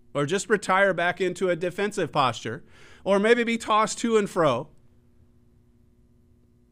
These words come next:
God wants us to go on the offense. You see how successful this can be in the world of sports.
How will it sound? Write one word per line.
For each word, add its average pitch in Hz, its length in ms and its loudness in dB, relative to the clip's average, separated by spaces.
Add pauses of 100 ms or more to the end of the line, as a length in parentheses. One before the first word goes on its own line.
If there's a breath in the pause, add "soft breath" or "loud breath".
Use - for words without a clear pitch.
(420)
God 135 260 -4
wants 123 260 -6
us 117 140 -8
to 107 100 -10
go 117 360 -4
on 120 360 -6
the 110 100 -8
offense. 113 640 -10 (1300)
You 120 140 -12
see 123 240 -8
how 110 360 -8 (100)
successful 127 680 -8
this 110 160 -8
can 107 240 -8
be 127 320 -8 (1400 soft breath)
in 117 420 -8
the 135 100 -8
world 123 280 -4
of 101 80 -8
sports. - 580 -8